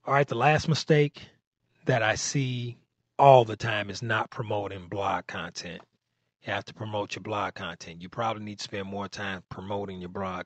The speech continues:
content than actually making content. It gets easier when you're promoting that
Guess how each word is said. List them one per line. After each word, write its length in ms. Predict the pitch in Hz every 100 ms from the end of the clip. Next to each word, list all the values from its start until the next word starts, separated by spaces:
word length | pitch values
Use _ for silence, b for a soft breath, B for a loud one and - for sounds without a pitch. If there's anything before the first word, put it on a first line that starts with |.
| -
content 480 | - 92 - 90 82
than 140 | 85
actually 340 | 87 - - 85
making 420 | 90 87 - 82
content. 580 | 90 80 82 - 87 - _ _ _
It 120 | - 113
gets 200 | 123 110 - _ _ _ -
easier 560 | 175 135 107 101 104 _ _ _ _ _ _
when 260 | 117 117 107
you're 160 | 113
promoting 600 | 110 120 113 113 110 110
that 280 | 110 110 107